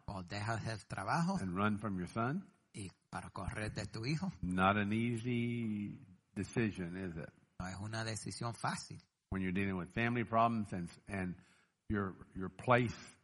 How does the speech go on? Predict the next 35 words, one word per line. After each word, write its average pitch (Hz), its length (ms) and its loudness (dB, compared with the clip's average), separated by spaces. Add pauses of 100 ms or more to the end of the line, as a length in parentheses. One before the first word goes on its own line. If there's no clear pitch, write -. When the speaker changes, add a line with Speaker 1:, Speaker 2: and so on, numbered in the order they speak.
(460)
Speaker 2:
as 98 220 4
a 95 80 -4
spiritual 95 420 -2
leader. 95 300 -2 (300)
Speaker 1:
Cuando 92 220 -8
estás 104 280 -6
tratando 110 520 -4
con 104 380 -8
problemas 107 520 -2
familiares 110 880 -2
y 107 260 0
tu 104 140 -4
lugar 101 540 -2 (260)
como, 92 460 -4 (320)
como 107 240 -6
líder 110 400 -2
espiritual. 95 640 -8 (320)
Speaker 2:
How 113 300 10
do 120 80 2
you 110 200 4
balance 95 480 6 (300)
those 95 220 0
things 87 320 -8
out? 78 240 -4 (140)
Speaker 1:
¿Cómo 107 220 -6
se 113 180 -4
balancea 104 760 -4
esas 101 300 -8
cosas? - 540 -12 (120)
Speaker 2:
You 107 80 0
gotta 101 160 4
have 95 160 4
wisdom, 92 400 -2
don't 85 220 -4
you? 76 80 -8